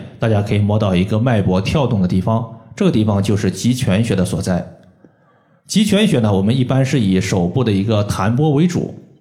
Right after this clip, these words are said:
那么这个穴位它既是一个可以调节病症的穴位，也是一个可以判断病症的穴位。比如说我们把手指放在我们的腋窝顶点的脉搏跳动部位，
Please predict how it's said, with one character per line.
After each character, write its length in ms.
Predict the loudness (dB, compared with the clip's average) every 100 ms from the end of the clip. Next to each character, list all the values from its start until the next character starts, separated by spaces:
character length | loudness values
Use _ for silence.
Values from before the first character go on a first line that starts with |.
| _ _ _ _ _ _ _ _
那 80 | 0
么 140 | 2 2
这 120 | 2
个 80 | 2
穴 140 | 2
位 160 | 2 0
它 220 | 0 0
既 240 | 2 0
是 160 | 2 2
一 120 | 2
个 140 | 0
可 140 | 0 0
以 80 | -2
调 320 | -2 -2 0
节 120 | 0
病 220 | 0 0
症 140 | 0 0
的 60 |
穴 140 | 0 0
位， 180 | -2 -2
也 160 | -2 0
是 140 | 0
一 140 | 0
个 180 | 0 -2
可 140 | 0 0
以 100 | 0
判 420 | 0 0 2 2
断 200 | 0 0
病 180 | 0 0
症 140 | 0
的 80 | 0
穴 160 | 0 -2
位。 140 | -2 -6 -14 -20 _ _ _ _ -4
比 80 | -2
如 120 | 0
说 200 | 0 0
我 40 |
们 160 | 2 0
把 160 | 0 -2
手 220 | 0 0
指 160 | 0
放 220 | 0 0 0
在 120 | 0
我 60 |
们 100 | 2
的 80 | 2
腋 140 | 2 2
窝 260 | 2 0
顶 200 | 0 0
点 160 | 0 0
的 80 | 0
脉 220 | 2 0
搏 180 | 0 -2
跳 280 | 0 0 0
动 120 | 0
部 140 | 0
位， 160 | -2